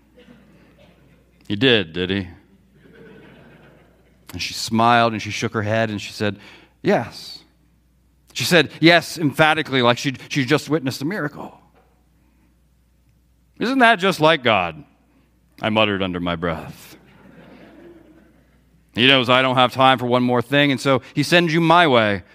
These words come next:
"Como?" she asked, confused by my mumbling to myself. "Eh, never mind," I said. "It sounds like Jesus is determined for us to help you, so,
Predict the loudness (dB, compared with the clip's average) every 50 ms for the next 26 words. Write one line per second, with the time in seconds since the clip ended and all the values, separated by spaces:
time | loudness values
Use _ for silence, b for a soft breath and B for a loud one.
0 | b b b b b b b _ _ _ _ _ _ _ _ _ _ _ _ _
1 | _ _ _ _ _ _ 4 4 4 6 6 4 4 2 0 -2 0 2 4 6
2 | 6 6 4 4 0 -8 -16 -18 b b b b -6 -4 0 2 2 2 2 2
3 | 2 2 2 2 2 2 2 0 0 0 0 -2 -2 -2 -4 -4 -4 -4 -4 -2
4 | -2 -2 -2 -2 -4 B B -4 -2 0 2 4 4 4 2 2 2 2 2 2
5 | 2 0 0 -2 0 0 0 0 -2 -2 -8 b b b b b b _ _ _
6 | _ _ _ _ _ _ _ _ _ _ _ _ _ -8 -4 2 4 4 4 4
7 | 4 2 2 0 -2 -4 -2 -4 -4 -4 -4 -6 -6 -6 -4 0 0 2 2 0
8 | 0 0 2 2 2 2 0 -2 -2 0 0 -2 -2 -2 -6 -4 0 -2 -2